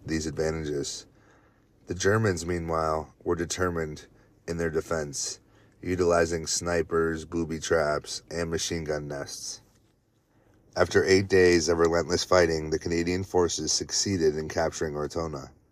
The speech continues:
The victory, however, came at a high cost, with significant losses on both sides.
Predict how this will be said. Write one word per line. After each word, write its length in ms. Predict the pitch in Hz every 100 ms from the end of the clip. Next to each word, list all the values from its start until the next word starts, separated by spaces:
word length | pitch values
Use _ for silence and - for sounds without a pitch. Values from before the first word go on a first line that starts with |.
| _ _ _ _ _ _ _ _ _ _ _ _ _ _
The 100 | 85
victory, 420 | 82 107 - 82
however, 460 | 80 80 80 76 80
came 240 | - 85
at 60 | 82
a 80 | 87
high 240 | 85 85
cost, 640 | 76 87 76 67 - - - _ _
with 140 | 87 85
significant 680 | 95 85 87 101 95 92
losses 400 | 82 78 78 82
on 140 | 80 76
both 200 | 78 -
sides. 600 | 90 80 71 69 -